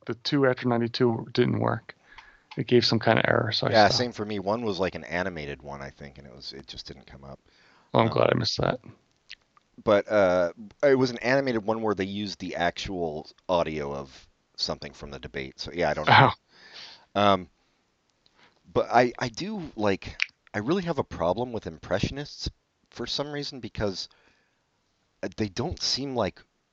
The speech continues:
Speaker 2: the people who are really into impressions seem like they have no personality of their own. And, like,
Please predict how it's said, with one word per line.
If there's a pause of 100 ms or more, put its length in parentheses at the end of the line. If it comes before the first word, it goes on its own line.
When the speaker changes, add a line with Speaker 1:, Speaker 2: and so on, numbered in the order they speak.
(800)
Speaker 2:
the
people
who
are
really
into
impressions
seem
like
they
have
no
personality
of
their
own.
And,
like,